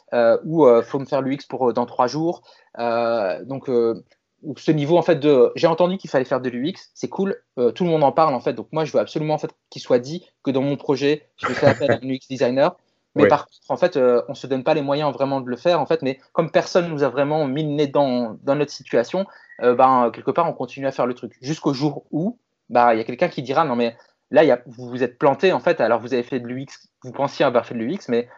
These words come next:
Speaker 1: ça s'est quand même planté, votre truc, donc, euh, est-ce qu'il n'y a pas un truc qui va pas dans votre process, quoi ? Donc ça, toutes les entreprises,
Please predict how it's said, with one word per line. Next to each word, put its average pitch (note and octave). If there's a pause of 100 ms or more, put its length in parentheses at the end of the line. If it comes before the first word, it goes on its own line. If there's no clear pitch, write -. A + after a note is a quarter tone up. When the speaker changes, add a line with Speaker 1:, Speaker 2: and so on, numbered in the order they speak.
(360)
Speaker 1:
ça -
s'est D3
quand D3
même C#3
planté, D#3
votre C3+
truc, F3
donc, B2
euh, A#2
est-ce A2+
qu'il -
n'y A#2
a -
pas C3
un B2+
truc D#3
qui -
va A#2+
pas D3
dans C3
votre A#2
process, -
quoi ? -
Donc B2+
ça, G3
toutes -
les F#3
entreprises, E3